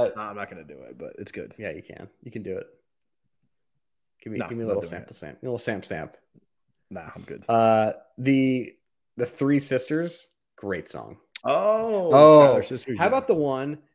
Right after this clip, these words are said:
Speaker 2: How about the one, uh, where it's, uh, I think it's Angelica talking about the night that happened,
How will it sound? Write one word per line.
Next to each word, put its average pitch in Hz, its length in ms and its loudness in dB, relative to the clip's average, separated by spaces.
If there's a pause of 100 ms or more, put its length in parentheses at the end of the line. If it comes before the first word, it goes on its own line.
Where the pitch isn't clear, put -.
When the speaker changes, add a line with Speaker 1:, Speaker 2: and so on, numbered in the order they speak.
Speaker 2:
How 208 140 -4
about 262 160 -6
the 202 80 -4
one, 131 380 -4 (100)
uh, 113 480 -6 (120)
where 123 360 -6
it's, - 460 -14 (1300)
uh, 143 200 -10 (320)
I - 60 -14
think 170 220 -6
it's - 120 -8
Angelica 160 840 -2 (180)
talking 160 340 -4
about 151 180 -2
the 135 80 -10
night 127 220 -8
that - 100 -8
happened, 185 500 -8